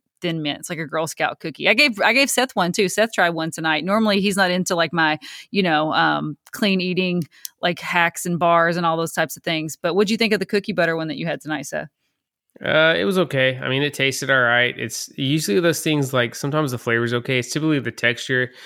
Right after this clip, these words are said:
Speaker 2: that gets you. And yeah, it was still kinda like granola that was slightly less than, like, crunchy granola. So I,
Speaker 1: Oh,
Speaker 2: I
Speaker 1: it's
Speaker 2: choked
Speaker 1: so
Speaker 2: it
Speaker 1: good. It's,
Speaker 2: down,
Speaker 1: like,
Speaker 2: but
Speaker 1: chewy.
Speaker 2: it definitely gave me a boost though. You know what I mean? So I'll say that, uh, it, it definitely gave me a boost,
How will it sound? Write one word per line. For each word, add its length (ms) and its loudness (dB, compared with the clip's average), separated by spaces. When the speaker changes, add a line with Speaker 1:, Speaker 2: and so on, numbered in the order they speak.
Speaker 2:
that 140 0
gets 260 2
you. 100 4
And 420 2
yeah, 200 4
it 100 0
was 220 -2
still 280 0
kinda 280 2
like 400 0
granola 720 2
that 160 -2
was 240 -6
slightly 500 -2
less 380 -2
than, 260 -4
like, 280 -8
crunchy 440 -2
granola. 480 0
So 360 0
I, 120 2
Speaker 1:
Oh, 80 2
Speaker 2:
I 40 4
Speaker 1:
it's 140 2
Speaker 2:
choked 160 6
Speaker 1:
so 80 4
Speaker 2:
it 40 0
Speaker 1:
good. 40 2
It's, 80 4
Speaker 2:
down, 180 4
Speaker 1:
like, 140 -2
Speaker 2:
but 200 4
Speaker 1:
chewy. 120 2
Speaker 2:
it 160 2
definitely 380 2
gave 160 2
me 80 4
a 80 2
boost 340 0
though. 280 0
You 100 -4
know 80 2
what 80 2
I 60 2
mean? 240 0
So 140 -2
I'll 120 2
say 200 -2
that, 320 0
uh, 340 -4
it, 200 2
it 260 -2
definitely 260 2
gave 140 2
me 100 2
a 80 2
boost, 480 -2